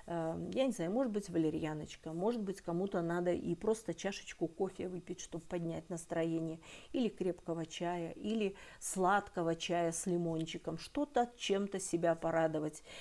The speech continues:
Не зацикливайтесь на каких-то дурацких этих идеях, что если я выпью чай, э, с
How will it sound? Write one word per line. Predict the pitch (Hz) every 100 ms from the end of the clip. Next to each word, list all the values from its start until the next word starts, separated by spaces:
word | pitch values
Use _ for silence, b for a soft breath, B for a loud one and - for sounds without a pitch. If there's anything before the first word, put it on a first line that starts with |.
| B B
Не | 185 196 247
зацикливайтесь | 226 202 - 196 175 165 160 - 170
на | 180 165
каких-то | 170 - 190 - 170 165 165 B B B
дурацких | 165 180 196 185 - - 165 -
этих | 175 170 165
идеях, | 165 156 233 254 240
что | -
если | 165 165 - 170
я | 165 170
выпью | 165 180 170 165
чай, | 160 - 180 160 156 -
э, | 160 156 156 160
с | 165 - - 165 156